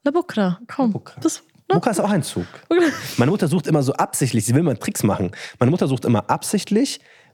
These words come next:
Speaker 2: ähm, Sparpreise zwei Tage als, später, als ich
Speaker 1: Schön.
Speaker 2: eigentlich fahren will. Und sagt,
Speaker 1: Guck, das ist
Speaker 2: „Guck
Speaker 1: günstiger.
Speaker 2: mal,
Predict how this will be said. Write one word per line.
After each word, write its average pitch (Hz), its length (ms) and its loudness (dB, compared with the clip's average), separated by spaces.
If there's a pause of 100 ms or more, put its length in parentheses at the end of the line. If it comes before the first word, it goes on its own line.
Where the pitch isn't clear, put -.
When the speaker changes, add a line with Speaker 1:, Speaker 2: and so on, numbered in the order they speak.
(140)
Speaker 2:
ähm, 104 340 4
Sparpreise 120 840 -2
zwei 143 280 0
Tage 120 420 -2
als, - 260 -4 (320)
später, 170 360 0
als 107 80 -4
ich - 80 -4
Speaker 1:
Schön. 294 140 2
Speaker 2:
eigentlich 339 160 0
fahren 165 260 0
will. 196 120 0
Und 139 60 2
sagt, 92 240 -2
Speaker 1:
Guck, 370 140 2
das 370 100 2
ist - 80 -6
Speaker 2:
„Guck 370 160 2
Speaker 1:
günstiger. 302 320 0
Speaker 2:
mal, 214 260 0